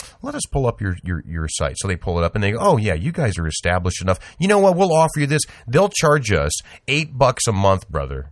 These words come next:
Eight bucks a month. We'll get unlimited storage, unlimited bandwidth. And here's the key. The lady tells me, she goes, "Oh, it doesn't matter where your, where your, uh, uh, podcast winds up. We calculate every motherfucker listening to it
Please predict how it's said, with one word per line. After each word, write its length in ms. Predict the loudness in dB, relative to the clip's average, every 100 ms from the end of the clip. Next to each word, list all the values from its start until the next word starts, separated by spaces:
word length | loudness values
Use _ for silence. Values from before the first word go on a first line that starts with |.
| _
Eight 260 | 0 0 2
bucks 280 | 0 2
a 40 | 0
month. 320 | 2 2 0
We'll 260 | 0 2 2
get 280 | 0 -4 -12 _ 2
unlimited 580 | 4 4 4 4 0 0
storage, 460 | 0 2 2 0 2
unlimited 420 | 2 4 2 2
bandwidth. 320 | 2 2 0
And 80 | 2
here's 180 | 2 2
the 80 | -2
key. 340 | -2 -2 -4 -12 -20 -10
The 80 | 0
lady 240 | 2 2 2
tells 280 | 2 2
me, 120 | 0 -2
she 180 | -2
goes, 220 | 2 2 2 -6 0
"Oh, 260 | 4 4 4
it 120 | 0
doesn't 280 | 2 2 4
matter 260 | 4 4 2
where 280 | 2 2 4
your, 320 | 2 2 0 -2
where 220 | 0 2
your, 280 | 2 2 2
uh, 380 | 0 0 0 -4 -6
uh, 260 | -6 -6 -6 0
podcast 520 | 2 2 2 0 2
winds 340 | 2 2 2
up. 200 | 2 2 -4 -14
We 380 | -4 2 4 4
calculate 720 | 0 2 2 2 2 2 2 -4
every 800 | 0 2 2 2 2 2 2 -2 2
motherfucker 800 | 2 4 0 0 2 2 0 0
listening 420 | 2 2 0 -2 0
to 180 | -2 -2
it 160 | -4